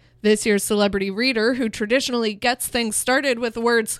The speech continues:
"Call me Ishmael," is actor Sam Waterston, who was nominated for a Best Male Actor Oscar for the nineteen eighty-four movie The Killing Fields, and is known for his work on the Law and Order television series.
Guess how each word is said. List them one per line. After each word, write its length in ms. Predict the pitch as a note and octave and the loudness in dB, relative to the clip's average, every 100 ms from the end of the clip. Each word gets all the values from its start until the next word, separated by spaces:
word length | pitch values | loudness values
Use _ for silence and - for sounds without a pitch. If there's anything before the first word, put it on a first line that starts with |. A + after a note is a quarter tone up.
| - | -10
"Call 200 | - C4+ | -4 0
me 140 | A#3+ - | 0 -2
Ishmael," 560 | C4+ - G#3 G#3 G#3+ - | -4 -4 -4 -2 -4 -8
is 260 | - C#4 - | -8 -8 -4
actor 400 | D4+ D4+ D#4 D4+ | -4 -2 -4 -2
Sam 360 | - C#4+ D4 C4 | -2 -2 -2 0
Waterston, 720 | A#3+ C#4+ D4 - G#3 - G#3+ | 0 0 -2 -2 -4 -4 -2
who 140 | A3+ | 2
was 200 | G#3 G3+ | 2 2
nominated 540 | G#3 G#3+ G#3+ B3 C#4 | 0 0 0 0 -2
for 180 | - B3+ | -4 -4
a 60 | A#3+ | -2
Best 340 | B3 D4 - | -2 -2 -4
Male 240 | A#3+ B3 A3+ | -2 0 0
Actor 400 | B3 - A3+ G3 | -2 -2 -2 0
Oscar 520 | A3+ C#4+ - G#3+ C4 | 0 -2 0 0 0
for 180 | - A#3+ | 0 0
the 80 | |
nineteen 380 | A3 G#3+ G#3+ G#3+ | 2 0 -2 -2
eighty-four 420 | G#3 G3+ - A#3+ | -2 -2 0 0
movie 400 | C4 G#3+ G#3+ B3 | 0 -2 0 0
The 220 | B3+ C#4 C#4 | -2 -4 -2
Killing 320 | D4+ C#4 B3 | 0 0 0
Fields, 520 | - G3 D3 - - - | -2 -2 -2 -6 -12 -2
and 300 | G#3+ A3 C4 | 0 2 2
is 180 | A#3+ | 0
known 240 | B3 C#4+ D4+ | 0 -2 -2
for 140 | A#3 | -2
his 200 | G#3+ G#3 | -2 0
work 280 | G#3 A3+ B3+ | -2 -2 0
on 160 | B3 A3 | -2 0
the 100 | G3+ | 0
Law 280 | A3 A#3+ | 2 0
and 100 | A3+ | 0
Order 340 | A#3+ B3+ G#3 A3+ | -2 0 2 0
television 580 | C4 A#3+ G#3+ F#3+ G#3+ G#3+ | 2 2 2 0 0 -2
series. 640 | B3+ A3 G#3 F2 - | 0 2 2 -2 -10